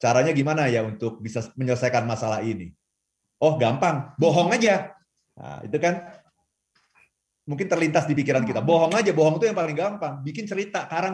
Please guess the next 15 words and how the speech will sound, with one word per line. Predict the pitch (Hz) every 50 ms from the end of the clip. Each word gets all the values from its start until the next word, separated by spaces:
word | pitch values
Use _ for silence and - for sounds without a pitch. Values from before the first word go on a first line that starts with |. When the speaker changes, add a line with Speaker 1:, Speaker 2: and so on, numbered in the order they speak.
| 180
Speaker 1:
cerita. | - 185 185 185 185 - - - - 117
Oke. | 113 117 120 104 92 78 - _ _ _ _ _ _ _
Tapi | _ 156 180 240
kemudian | 220 214 185 180 196 233 220 220 208
imajinasi. | 226 190 208 196 170 190 190 214 220 214 214 185 170 160 156 151 - _ _ _ _
Saya | _ - 175 202 -
membayangkan | 220 220 202 175 170 180 190 190 190 190 180 165 -
apa | 190 185 226 220
yang | 214 208 190 170
akan | 185 175 -
terjadi | 170 156 151 156 160 175 180 165
kalau | 160 151 143
saya | - 151 147
melakukan | 143 139 127 120 117 127 123 123 113 110
itu. | 110 110 107 - 98 87 78